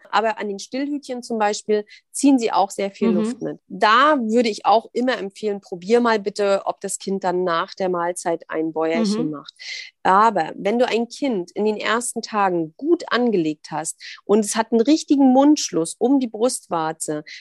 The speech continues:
Speaker 1: dann kann da kaum Luft eindringen. Ja, das sieht natürlich ein bisschen anders aus bei Kindern, die jetzt zum Beispiel schon drei oder vier Wochen alt
Speaker 2: Okay.
Speaker 1: sind.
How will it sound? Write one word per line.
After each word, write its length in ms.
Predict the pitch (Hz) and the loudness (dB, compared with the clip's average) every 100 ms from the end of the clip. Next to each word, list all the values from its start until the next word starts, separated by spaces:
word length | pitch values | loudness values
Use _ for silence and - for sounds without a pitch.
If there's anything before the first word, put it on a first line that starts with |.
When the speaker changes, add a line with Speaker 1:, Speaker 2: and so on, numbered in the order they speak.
| - | 0
Speaker 1:
dann 240 | 196 196 | 2 2
kann 260 | - 226 262 | 0 2 4
da 100 | 247 | 2
kaum 500 | - 208 240 233 226 | 2 2 2 0 0
Luft 320 | 226 233 - | -2 -2 -8
eindringen. 600 | 185 226 202 156 147 185 _ _ | -6 -6 -6 -8 -10 -14 _ _
Ja, 260 | 170 170 208 - - - - | -2 0 -2 -6 -16 -16 -2
das 140 | 226 | 2
sieht 160 | 277 320 | 4 6
natürlich 640 | 381 359 - 277 262 262 | 4 2 2 2 2 0
ein 140 | 262 233 | 0 0
bisschen 320 | 285 294 311 | 2 0 0
anders 360 | - 254 247 - | 0 -2 -2 -2
aus 280 | - 220 | -2 -2
bei 160 | - 208 | -4 -6
Kindern, 600 | - 240 254 254 240 220 | -4 -4 -2 -2 -2 -4
die 140 | 214 220 | -4 -2
jetzt 340 | 220 214 - | -2 -4 -8
zum 160 | 214 202 | -6 0
Beispiel 420 | 190 - - 202 | -2 -2 -6 -6
schon 220 | - 196 | -4 -6
drei 340 | 185 175 202 190 | -2 0 2 0
oder 160 | 170 | -2
vier 280 | - - 196 | -6 -6 -4
Wochen 320 | 226 - 220 | -4 -4 -10
alt 320 | - 151 156 226 | -10 -10 -8 -10
Speaker 2:
Okay. 180 | - 202 | -6 -2
Speaker 1:
sind. 220 | 247 294 | -2 -4